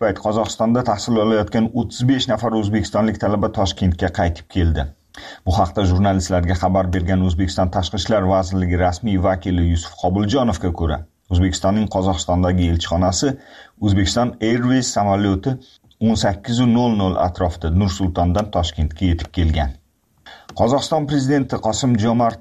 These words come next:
To'qayev tartibsizliklar qurbonlari xotirasiga ikki ming yigirma ikkinchi yilning o'ninchi yanvar kunini respublikada umumxalq motam kuni deb e'lon qildi. Bu haqda uning matbuot kotibi Berik Vale ma'lum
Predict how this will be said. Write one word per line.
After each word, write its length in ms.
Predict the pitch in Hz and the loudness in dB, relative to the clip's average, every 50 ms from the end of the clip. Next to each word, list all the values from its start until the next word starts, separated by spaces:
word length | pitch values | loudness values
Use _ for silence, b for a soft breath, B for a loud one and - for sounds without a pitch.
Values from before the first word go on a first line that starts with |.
| _ - | _ -8
To'qayev 500 | 127 117 - - - 131 117 95 87 82 - - | -8 -8 -6 -2 0 0 2 2 0 -2 -2 -2
tartibsizliklar 840 | 92 87 - - - - - 95 101 104 98 90 120 120 120 117 - - | -4 -4 -4 -12 -18 -16 -10 -6 -4 -2 -2 0 0 0 0 0 -4 -8
qurbonlari 560 | - 117 110 107 117 113 113 113 117 120 117 - | -6 -4 -2 0 0 0 2 2 0 0 -2 -2
xotirasiga 600 | - 117 107 - 107 90 87 82 - - 85 82 73 - - _ _ - | -4 -4 -4 -2 -2 0 0 -2 -2 -4 -6 -6 -6 -6 -10 _ _ -16
ikki 160 | - - - 113 | -10 -2 0 2
ming 120 | 110 107 110 101 | 2 4 4 2
yigirma 260 | 92 95 113 113 113 110 | 2 2 2 2 2 0
ikkinchi 360 | - - 113 107 104 - - | 0 -2 -2 -2 0 0 0
yilning 240 | 110 110 107 107 104 95 101 | 2 2 2 2 0 2 2
o'ninchi 360 | 107 110 104 104 104 - 98 101 | 2 2 2 0 0 0 0 2
yanvar 340 | 104 107 110 110 110 104 107 - | 2 2 2 0 0 -2 -2 -4
kunini 340 | 113 110 113 117 123 117 104 | 0 0 2 2 2 2 0
respublikada 640 | 101 92 - - 110 110 110 104 - 123 113 117 110 - - 107 | 0 -2 -2 -4 -2 -2 -2 -2 0 -2 0 0 -2 -4 -2 0
umumxalq 480 | 104 101 95 92 87 120 - - - - 95 | 2 4 4 2 2 2 0 0 0 0 0
motam 360 | 90 87 85 - 101 92 95 90 - | 0 0 0 0 0 0 0 -2 -2
kuni 180 | - 98 104 107 101 | 0 0 0 2 2
deb 160 | 101 92 95 90 | 2 2 2 0
e'lon 220 | 82 78 78 78 76 - | 0 0 0 -2 -2 -4
qildi. 220 | 71 69 67 65 64 - - _ _ _ _ _ _ | -6 -6 -6 -6 -8 -12 -12 _ _ _ _ _ _
Bu 60 | 90 85 - | -2 0 0
haqda 260 | 95 85 - - 95 90 | 0 0 0 0 2 2
uning 180 | 92 98 107 101 95 | 4 4 4 4 2
matbuot 360 | 90 87 95 95 92 92 90 - - | 2 2 2 2 2 2 0 0 -2
kotibi 340 | 87 87 - 104 117 - 147 B B B B B B - | -2 -2 -2 -2 -4 -4 -4 B B B B B B -2
Berik 280 | 98 107 113 131 - - 98 95 | 0 2 2 0 0 0 0 2
Vale 280 | 92 90 95 104 113 110 110 - _ 82 92 | 2 2 2 0 0 -2 -4 -8 _ 0 0
ma'lum 260 | 87 85 82 80 80 | 2 2 0 -2 -4